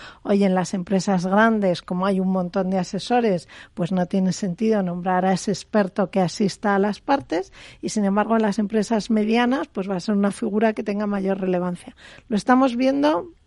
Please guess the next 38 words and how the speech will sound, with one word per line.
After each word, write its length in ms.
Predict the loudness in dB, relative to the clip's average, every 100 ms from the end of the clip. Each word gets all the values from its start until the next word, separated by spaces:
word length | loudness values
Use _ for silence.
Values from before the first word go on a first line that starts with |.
| -2
en 160 | 2 4
los 240 | 4 4
dos 260 | 4 2 0
tipos 460 | -6 -2 2 2 4
de, 320 | 2 2 2
de 260 | 0 2 2
empresas. 640 | 0 -2 -4 -6 -8 -16 -20 -20 -14 4
Y 120 | 6
en 100 | 8
casi 240 | 6 4
todos 240 | 2 4 4
los 160 | 0
casos 320 | -2 -4 -4
que 120 | -4 -2
yo 160 | -2
conozco 440 | 0 2 2 0 -4
se 160 | -2
ha 60 | -2
designado 680 | -2 -2 -2 0 0 -2 -6 -16 -8
a 100 | -4
ese 140 | -2 -2
experto 400 | -4 -2 2 2
en 80 |
reestructuraciones. 800 | 2 0 -2 -10 -2 0 0 -2
Casi 300 | 0 -2 -2
te 140 | 0 2
diría 260 | 4 4
que 80 | 2
en 80 | 0
las 180 | 0 0
grandes 460 | 2 4 4 2
más, 380 | 4 2 2 -4 -20 -20 -20 0
porque 300 | 2 4 4
como 180 | 8
hay 80 | 8
mucho 320 | 8 6 6
asesor, 560 | 4 4 0 6 6 6 -4 -20 -2
em, 340 | 4 4 4